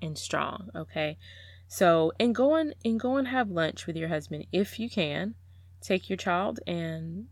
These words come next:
or children and go have lunch once a month, even once a week if you can do that.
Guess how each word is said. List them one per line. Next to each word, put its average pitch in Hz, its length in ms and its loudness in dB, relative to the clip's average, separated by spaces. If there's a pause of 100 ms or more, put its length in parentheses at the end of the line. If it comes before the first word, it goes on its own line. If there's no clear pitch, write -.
(160)
or 165 160 -4
children 196 520 -4 (400)
and 180 120 0
go 214 140 2
have 262 240 0
lunch - 420 -4 (380)
once 170 260 -2
a 220 60 0
month, 190 300 0 (340)
even 170 220 0
once 175 220 2
a 202 40 0
week 202 180 0
if 170 140 -6
you 160 80 -8
can 165 140 -10
do 180 160 0
that. 143 320 -4